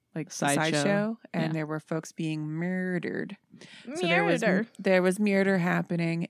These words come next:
Speaker 1: and, uh, Mulder thought the murder was being done by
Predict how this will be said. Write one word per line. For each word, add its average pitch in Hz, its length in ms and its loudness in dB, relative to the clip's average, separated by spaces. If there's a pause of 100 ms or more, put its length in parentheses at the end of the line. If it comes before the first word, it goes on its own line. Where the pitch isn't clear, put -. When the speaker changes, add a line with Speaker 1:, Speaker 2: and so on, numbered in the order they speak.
Speaker 1:
and, 160 640 0
uh, 151 320 -4
Mulder 165 800 2
thought 156 280 -4
the 160 100 0
murder 151 520 -2
was 151 200 -6
being 147 300 -6
done 147 300 -8
by 151 500 -8